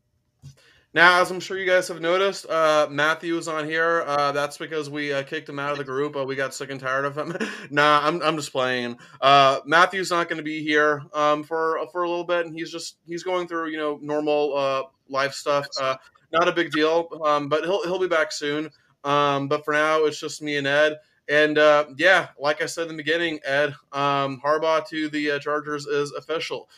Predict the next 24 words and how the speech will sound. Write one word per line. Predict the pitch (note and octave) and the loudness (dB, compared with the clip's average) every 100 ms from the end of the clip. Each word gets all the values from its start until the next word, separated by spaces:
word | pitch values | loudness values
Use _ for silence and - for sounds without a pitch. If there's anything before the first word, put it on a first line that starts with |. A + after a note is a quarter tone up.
| _ _ _ | _ _ _
We | - D3+ | -4 0
knew | F3+ F#3+ | 2 4
it | |
was | F#3 F3+ | 2 2
going | F3+ F3+ | 0 0
to | E3+ | 0
happen. | D#3+ E3+ F#3+ F#3+ F#3+ E3+ | 0 0 0 -4 -6 -6
It's | D#3+ - | -10 -10
pretty | E3+ | -8
much | E3 D#3+ - | -6 -8 -4
been | D#3+ | -4
an | D#3+ | -2
open | D#3+ D#3+ D#3 | -4 -4 -10
secret. | - D3+ D#3+ F3 E3+ | -6 -6 0 0 2
Well, | D3+ D#3 D#3 | 2 2 4
the | D3+ | 0
Chargers | - E3+ F#3+ F3+ E3+ D#3 - _ _ - | 4 6 6 4 0 -2 -6 _ _ -2
themselves | D#3 D3 G3+ A3+ G3+ F3+ D3 | -2 0 2 6 6 4 -2
have | D#3 | -6
now | D3+ D3+ D3 | 0 0 0
officially | D3 D3+ - D3 | -2 -6 -4 -8
confirmed | C#3+ C3+ D3 F3+ E3 | -6 -4 0 0 2
it. | C#3+ C3+ - | 2 2 -2
And | D3 D3 C#3+ C3+ | 2 4 4 0